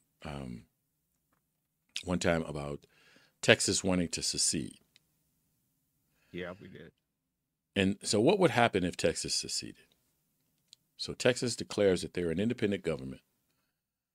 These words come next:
Speaker 1: They don't have to, um, uh, uh, be controlled or be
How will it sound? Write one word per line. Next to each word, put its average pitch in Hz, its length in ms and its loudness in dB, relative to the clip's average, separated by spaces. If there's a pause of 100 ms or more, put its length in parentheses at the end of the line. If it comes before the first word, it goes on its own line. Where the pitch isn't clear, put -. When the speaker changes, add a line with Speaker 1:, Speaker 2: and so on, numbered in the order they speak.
(240)
Speaker 1:
They 78 100 -2
don't 98 220 4
have 101 300 2
to, 82 540 -2 (720)
um, 69 540 -6 (1400)
uh, 52 360 -18 (320)
uh, 57 260 -14 (200)
be 104 540 2 (520)
controlled 110 640 4
or 80 140 2
be 82 640 -2